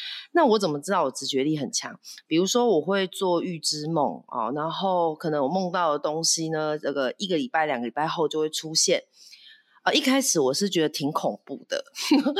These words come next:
<laughs> 挺恐怖的。为什么？因为，呃，我还是个孩子嘛，然后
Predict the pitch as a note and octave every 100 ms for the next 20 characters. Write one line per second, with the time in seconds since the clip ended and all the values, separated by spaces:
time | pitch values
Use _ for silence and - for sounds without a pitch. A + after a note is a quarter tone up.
0 | F#4 - - - E4 - - - A3+ C#4
1 | G3 A#3+ G#3+ B3+ A3 E3 E3+ A3+ A#3 G3+
2 | - - D3+ C3+ D3+ F3+ A3 F#3 D#3+ C3+
3 | C#3 C#3+ B2+ A2+ A#2+ C#3 E3 D3+